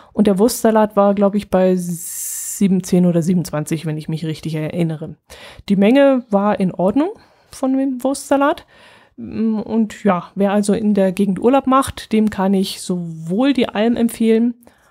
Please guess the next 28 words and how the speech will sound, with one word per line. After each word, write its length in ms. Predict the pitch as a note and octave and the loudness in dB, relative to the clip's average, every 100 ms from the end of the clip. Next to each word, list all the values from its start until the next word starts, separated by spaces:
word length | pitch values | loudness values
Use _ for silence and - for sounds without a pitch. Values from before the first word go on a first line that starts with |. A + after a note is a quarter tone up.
| _ _ _ _ - | _ _ _ _ -14
äh, 120 | A#3+ | -4
als 640 | F#3 F#3 F#3 F3+ F3+ F3 | 0 0 0 -2 -2 -2
auch 120 | F#3 F#3 | -2 -4
die 120 | G3+ | -4
Burgen 360 | - G#3 C#4+ G4 - - _ _ _ _ - | -2 0 2 0 -4 -18 _ _ _ _ -8
als 140 | A3 | -6
Ausflugsziel. 640 | - A#3+ - - - C#4+ D#4 | -4 -4 -6 -8 -2 2 2
Und 480 | - A#3 A3 - - | 4 2 2 -4 -2
auf 140 | A3+ | -2
der 140 | - - | 0 0
Alm 180 | A3 | 0
gibt 160 | A3 G#3 | 0 -2
es 100 | G#3+ | -2
dann 140 | G#3 | -2
auch 120 | F#3+ G3+ | -2 -2
noch 140 | G3+ | -4
Kuchen. 300 | - G3+ F3 | -2 -2 -2
Also 220 | F#3 F#3+ | -4 -4
wenn 100 | F#3+ | -2
ihr 80 | F#3 | 0
am 120 | F3+ | 0
Nachmittag 560 | F#3 G3 A3+ G#3 G#3 - | 0 0 0 2 0 0
dort 220 | G3 G3+ | 0 0
sein 240 | - G3 G3+ | 0 0 2
solltet, 360 | F#3 F3+ F3+ | 2 2 -2
könnt 180 | - F#3 | -2 -2
ihr 60 | F3+ | 0
dort 240 | F3+ F3+ | 0 -2